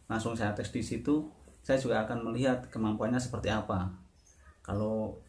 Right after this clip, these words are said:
dia bilangnya dia ahli di bidang ini, di bidang itu, tapi ternyata saat bekerja hasilnya nol, kurang rapi, kurang sempurna, ya saya hentikan.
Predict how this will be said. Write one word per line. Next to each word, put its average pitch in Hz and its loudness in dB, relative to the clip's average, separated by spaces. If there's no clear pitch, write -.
dia 110 2
bilangnya 117 2
dia 120 0
ahli 123 4
di 123 -2
bidang 110 0
ini, 131 4
di - -8
bidang 113 0
itu, 123 2
tapi 127 -2
ternyata 123 0
saat 120 -2
bekerja 120 -4
hasilnya 120 -2
nol, 131 4
kurang 113 -4
rapi, 107 0
kurang 120 -2
sempurna, 117 0
ya 190 2
saya 101 0
hentikan. 98 0